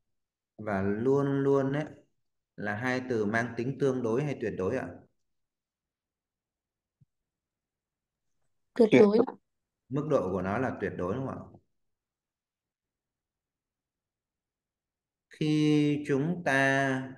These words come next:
Speaker 1: nói những cái gì nó mang tính tuyệt đối thì mình cần phải có cơ sở, phải có bằng chứng. Chúng ta được nói,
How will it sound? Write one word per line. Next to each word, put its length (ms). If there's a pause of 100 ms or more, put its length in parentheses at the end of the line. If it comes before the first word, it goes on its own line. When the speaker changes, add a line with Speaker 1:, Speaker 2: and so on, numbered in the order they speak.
Speaker 1:
nói 420
những 180
cái 100
gì 220
nó 100
mang 360
tính 260
tuyệt 220
đối 320
thì 100
mình 320
cần 180
phải 80 (100)
có 440 (1600)
cơ 140 (100)
sở, 400 (4000)
phải 140
có 60
bằng 280
chứng. 320 (1600)
Chúng 100
ta 100
được 280
nói, 300